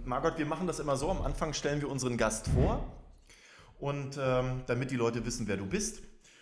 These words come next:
Und, ähm, danach gehen wir so ein bisschen in so einen kleinen Frageteil über. Das soll als Gespräch, äh, fungieren. Wir dürfen uns alle auch gerne unterbrechen. Das soll ja ein Dialog sein. Also,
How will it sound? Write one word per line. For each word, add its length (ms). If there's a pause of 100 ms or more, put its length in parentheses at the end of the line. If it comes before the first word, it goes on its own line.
(220)
Und, 440
ähm, 540
danach 400
gehen 140
wir 80
so 80
ein 80
bisschen 300
in 40
so 80
einen 80
kleinen 220
Frageteil 640
über. 240
Das 160
soll 160
als 160
Gespräch, 580 (260)
äh, 200 (180)
fungieren. 800 (280)
Wir 100
dürfen 220
uns 120
alle 160
auch 120
gerne 260
unterbrechen. 560
Das 140
soll 160
ja 80
ein 80
Dialog 360
sein. 240
Also, 420